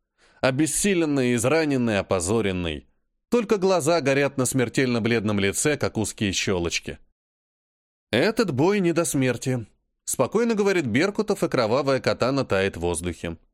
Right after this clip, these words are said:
"К твоему счастью, червь". Выходит судья и, взяв за руку Свара Ками, объявляет его победителем. "Снова". Ван Ди Ку хлопает первым, подавая пример.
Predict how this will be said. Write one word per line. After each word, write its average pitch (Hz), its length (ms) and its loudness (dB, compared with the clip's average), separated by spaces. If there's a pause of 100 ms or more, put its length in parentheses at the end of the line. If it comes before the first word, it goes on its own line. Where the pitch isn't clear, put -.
(420)
"К - 80 -20
твоему 175 340 0
счастью, 85 640 -2
червь". - 440 -4 (800)
Выходит 196 520 0
судья 170 480 2
и, 156 100 2
взяв 131 320 0
за 147 180 2
руку 139 220 -2
Свара 117 400 0
Ками, 151 460 0 (220)
объявляет 131 580 0
его 165 180 0
победителем. 104 760 -2 (380)
"Снова". 107 560 -2 (760)
Ван 175 440 2
Ди 233 180 2
Ку 233 260 0
хлопает 196 600 0
первым, 196 520 0
подавая 117 500 2
пример. 104 540 -2